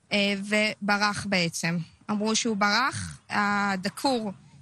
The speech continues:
אה, בחור בן שלושים וחמש הגיע אליי, אמר לי, "נדקרתי." אמרתי לו, "אני חובשת",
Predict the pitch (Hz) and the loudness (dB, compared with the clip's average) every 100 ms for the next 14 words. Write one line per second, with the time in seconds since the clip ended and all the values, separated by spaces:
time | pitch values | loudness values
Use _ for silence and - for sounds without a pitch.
0 | - - 233 202 202 196 226 214 214 208 | -20 -8 -2 0 0 -2 0 2 2 0
1 | 208 208 214 214 208 208 214 196 220 226 | 0 0 0 2 0 0 0 2 2 4
2 | 226 226 214 208 208 202 196 190 190 - | 2 0 0 0 0 0 0 -2 -4 0
3 | 226 240 - 247 233 _ - - _ - | 0 0 0 -2 -2 _ -20 -20 _ -2
4 | 202 202 202 247 220 202 202 202 202 202 | 2 0 0 0 0 2 2 0 0 0
5 | 202 202 196 - 190 202 240 - 262 | 0 -2 -4 -6 -2 0 2 2 0